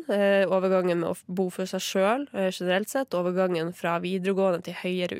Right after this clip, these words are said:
utdanning, altså det å i det hele tatt gå på et universitet eller høyskole kan være vanskelig for noen. Så det er sånn akkurat hva som er vanskelig,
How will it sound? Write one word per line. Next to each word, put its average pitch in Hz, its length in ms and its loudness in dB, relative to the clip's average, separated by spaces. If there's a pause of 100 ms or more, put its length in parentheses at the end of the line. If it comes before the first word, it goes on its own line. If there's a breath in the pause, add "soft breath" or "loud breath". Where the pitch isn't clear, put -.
(140)
utdanning, 240 500 0
altså 175 160 -6
det 175 240 -2
å 185 160 -4
i - 80 -10
det 180 160 -4
hele 185 240 -4
tatt 180 320 -6
gå 180 320 0
på 165 160 -6
et 170 80 -8
universitet 180 480 -4
eller 175 160 -4
høyskole 208 460 -2
kan 220 100 0
være 220 140 2
vanskelig 240 260 -4
for 247 80 -4
noen. 254 160 0
Så 202 80 -6
det 202 140 2
er 196 80 -4
sånn 180 160 -4 (340 loud breath)
akkurat 180 320 -4
hva 180 160 0
som 180 160 -6
er 170 80 -2
vanskelig, 175 320 -4